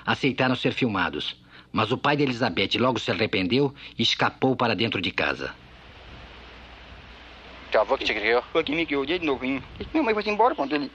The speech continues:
Speaker 3: trouxe tudinho pra aqui. Família todinha, veio lá tudinho, ele ficou com ela aqui, com tudinho aqui. Aí foi que o tio saiu, um, levou um, levou outro, saiu criando devagarzinho, né? Aí criaram, todo mundo criou a família. Se fosse a família aqui, nós tínhamos morrido tudinho. Porque fica dentro de uma casa, doze filhos dentro de uma casa,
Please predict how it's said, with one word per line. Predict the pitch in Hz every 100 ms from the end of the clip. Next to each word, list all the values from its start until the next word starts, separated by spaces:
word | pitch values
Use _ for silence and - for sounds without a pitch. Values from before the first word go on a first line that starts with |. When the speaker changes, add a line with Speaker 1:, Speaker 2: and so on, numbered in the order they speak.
| - - - - - -
Speaker 3:
trouxe | 160
tudinho | - 240 202
pra | 147
aqui. | - 123 - - - - - - -
Família | 120 147 143
todinha, | 226 185 139
veio | 151 143
lá | 147
tudinho, | 196 160 165 214 - -
ele | 143 -
ficou | - 147
com | 151
ela | 147
aqui, | 143 -
com | 151
tudinho | 196 165 151
aqui. | 190 254 - - - - - -
Aí | 180
foi | 226 247
que | 208
o |
tio | 170 151
saiu, | 156 151
um, | 143 147 143 -
levou | 156 156 160
um, | 196
levou | 156 143 156 160
outro, | 208
saiu | - 147
criando | 160 170
devagarzinho, | 156 160 156 175
né? | 196 196 - - - - - - -
Aí | - 208
criaram, | - 190 170
todo | 247 240
mundo | 220
criou | - 208 156 151 143
a | 139
família. | 160 147 156
Se | 220
fosse | 202
a |
família | 214 220 220
aqui, | 220
nós | 262
tínhamos | 240 202
morrido | -
tudinho. | 277 190 247 165 - - - - - - - -
Porque | - 202
fica | 180 233
dentro | 269
de |
uma | 196
casa, | 165 175
doze | 220 214
filhos | 180 170
dentro | 175
de | 160
uma |
casa, | 185 240 139